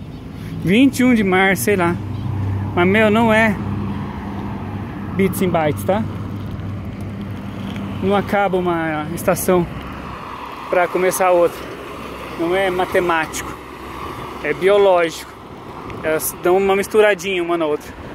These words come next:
Ó, aqui outro lugar também que eu acho que eu não mostro muito. Olha lá, matagarzinho, um, assim, uma floresta, né? Nossa, cortou aqui, hein?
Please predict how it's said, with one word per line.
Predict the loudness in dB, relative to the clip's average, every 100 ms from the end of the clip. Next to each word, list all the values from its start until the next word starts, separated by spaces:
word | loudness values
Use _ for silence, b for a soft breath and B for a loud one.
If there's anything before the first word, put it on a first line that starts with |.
| -14 -14 -12 -14 -4
Ó, | 0 0
aqui | 0 -4
outro | -4 -6
lugar | -4 -4
também | -4 -4
que | -4
eu |
acho | -4
que | -6
eu |
não | -8 -8 -10 -14 -6
mostro | -4 -4 -6
muito. | -6 -6 -10 -18 -20 -20 -20 -20 -20 -20 -20 -20 -20 -20 -20 -20 -20 -20 -20 -20 -20 -20 -20 -20 -20 -20 -20 -20 -20 -20 -20 -20 -18 -8
Olha | -8
lá, | -8 -10
matagarzinho, | -10 -6 -4 -2 -4 -4 -6 -6 -10
um, | -8 -6 -6 -6
assim, | -4 -4
uma | -4
floresta, | 0 2 2 0 0
né? | -4 -4 -10 -12 -10 -10 -12 -14 -16 -18 -18 -20 -20 -20 -20 -20 -20 -20 -20 -20 -20 -20 -20 -20 -20 -20 -20 -20 -20 -20 -20 -4
Nossa, | 0 2 4 2 -2
cortou | -4 -4 -2
aqui, | -2 -2
hein? | -4